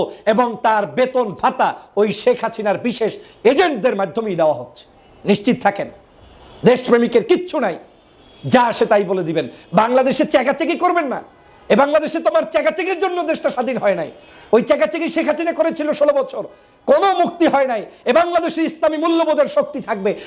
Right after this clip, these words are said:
এদেশে ধর্মভিত্তিক রাজনৈতিক দল দল করবে, এদেশের মানুষগুলো ছাত্র জনতা জীবন দিয়েছে, তারা নতুন রাজনীতি করবে।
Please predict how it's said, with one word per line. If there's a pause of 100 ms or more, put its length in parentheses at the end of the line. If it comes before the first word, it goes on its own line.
এদেশে
ধর্মভিত্তিক
রাজনৈতিক
দল
দল (100)
করবে, (220)
এদেশের
মানুষগুলো
ছাত্র
জনতা
জীবন
দিয়েছে, (280)
তারা
নতুন
রাজনীতি
করবে।